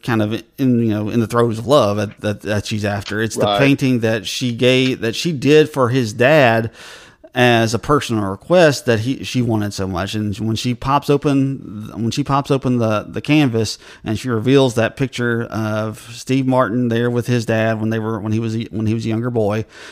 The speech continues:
Speaker 1: you know, this is where, you know, the show just does so well because it, I don't see this coming at all. Uh,
Speaker 2: No, I didn't either. Yeah.
Speaker 1: and I don't think anybody did. And it just, it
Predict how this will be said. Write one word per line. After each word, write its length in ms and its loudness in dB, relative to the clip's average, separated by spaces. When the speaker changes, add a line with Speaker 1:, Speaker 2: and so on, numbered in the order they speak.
Speaker 1:
you 140 -4
know, 120 -8
this 340 4
is 120 0
where, 280 6
you 220 4
know, 120 4
the 120 2
show 280 4
just 280 -2
does 220 4
so 160 -2
well 320 4
because 240 -4
it, 240 -8
I 80 2
don't 200 2
see 200 0
this 160 0
coming 320 -4
at 80 -10
all. 240 -12
Uh, 320 -6
Speaker 2:
No, 280 6
I 120 2
didn't 260 2
either. 240 -2
Yeah. 260 0
Speaker 1:
and 280 4
I 140 4
don't 180 4
think 200 -2
anybody 440 4
did. 280 -2
And 160 0
it 280 4
just, 380 2
it 300 0